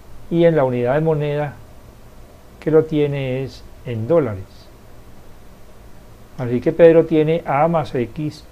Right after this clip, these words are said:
más M dólares. Ejercicio siete, escríbase la diferencia entre M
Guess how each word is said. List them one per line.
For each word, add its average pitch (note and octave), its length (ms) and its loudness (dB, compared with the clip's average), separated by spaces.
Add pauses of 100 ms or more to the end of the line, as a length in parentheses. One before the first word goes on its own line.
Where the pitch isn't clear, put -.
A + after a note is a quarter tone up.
(100)
más A#2 280 -10 (100)
M C3 300 -6 (120)
dólares. A#2+ 460 -4 (1600)
Ejercicio C#3 480 0
siete, F3 360 2
escríbase F3 680 0
la C#3+ 120 0
diferencia C#3 760 -2 (100)
entre C3 480 -4 (320)
M F#3 440 0